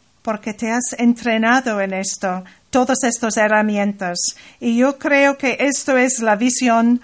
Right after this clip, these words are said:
más completo. Si tienes la visión completa de un paso a la vez, de todo lo que te puedes hacer,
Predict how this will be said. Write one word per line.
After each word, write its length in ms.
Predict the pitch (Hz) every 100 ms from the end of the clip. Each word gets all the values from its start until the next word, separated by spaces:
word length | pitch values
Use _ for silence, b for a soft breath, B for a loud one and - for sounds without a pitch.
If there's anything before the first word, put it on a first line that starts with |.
| b
más 380 | 214 226 233 - - - - _ -
completo. 840 | 294 226 240 254 226 226 196 196
Si 220 | - 247
tienes 400 | - 285 311 311
la 100 | 294
visión 600 | 277 277 - 262 247 240 240
completa 640 | 233 214 247 240 233 196
de 260 | 202 196 -
un 220 | 262 269
paso 640 | 277 220 - 220 196 214 -
a 100 | 185
la 140 | 190 196
vez, 260 | 262 214 - B B -
de 120 | 226
todo 320 | 262 294 311
lo 100 | 294
que 140 | 294
te 140 | 277 254
puedes 420 | 262 262 262 247
hacer, 500 | 208 208 233 208